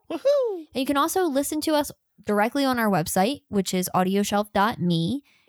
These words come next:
Speaker 2: And if you listen to us there, you can click on the Audible affiliate link at the bottom of the page, download a thirty-day free trial, and get two free audiobooks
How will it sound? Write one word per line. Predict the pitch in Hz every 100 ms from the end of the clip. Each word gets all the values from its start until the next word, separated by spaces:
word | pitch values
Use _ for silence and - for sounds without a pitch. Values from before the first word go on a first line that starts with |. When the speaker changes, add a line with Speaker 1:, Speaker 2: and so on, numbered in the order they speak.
| _ -
Speaker 2:
And | 196 190 190
if | 185 185
you | 180 175 175
listen | 190 208
to | 208
us | 202 -
there, | 302 359
you | 339 233
can | 220 208
click | 202 196
on | 190
the | 185
Audible | 160 208 220 214
affiliate | 208 311 370 302
link | 202 233
at | 233
the | 196
bottom | 180 185
of | 180
the |
page, | 185 247 254 240 -
download | 170 185 190 185
a | -
thirty-day | 190 202 214 196
free | 185 190 180
trial, | - 208 226 202
and | 190
get | 185 -
two | - 269 294 294
free | - 254 254 247 -
audiobooks | 190 262 277 185 175 - 151 - - -